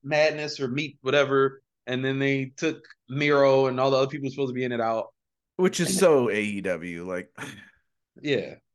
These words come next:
Speaker 2: I, it's
Speaker 1: Try-,
Speaker 2: just
Speaker 1: we're trying to be nice here
Speaker 2: using,
Speaker 1: about things.
Speaker 2: using a, a joke that's been fucking dead for a year and a half and making a whole thing out of it, and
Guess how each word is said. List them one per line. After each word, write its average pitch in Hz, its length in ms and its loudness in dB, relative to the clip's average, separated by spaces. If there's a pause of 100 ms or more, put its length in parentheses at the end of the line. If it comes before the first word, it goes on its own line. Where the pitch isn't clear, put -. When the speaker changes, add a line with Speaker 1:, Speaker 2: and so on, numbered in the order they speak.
(180)
Speaker 2:
I, 117 180 -6
it's 123 200 -8
Speaker 1:
Try-, 247 80 4
Speaker 2:
just - 60 2
Speaker 1:
we're 208 100 6
trying 277 220 4
to 294 60 2
be 285 100 2
nice 254 320 4
here 143 380 2 (300)
Speaker 2:
using, 190 160 2
Speaker 1:
about 185 280 6
things. 190 120 6
Speaker 2:
using 196 460 2
a, 113 100 -8 (100)
a 156 60 4
joke 170 460 4
that's 131 180 -2
been 143 420 -2
fucking 120 400 -2
dead 131 420 4
for 110 320 0 (300)
a 117 60 -2
year 127 180 0
and 147 80 0
a 139 40 0
half 131 560 0
and 107 180 -2
making 127 240 -4
a 123 40 -2
whole 139 180 -2
thing 131 260 -2
out 120 200 0
of 120 100 -4
it, 123 340 0
and 107 280 -10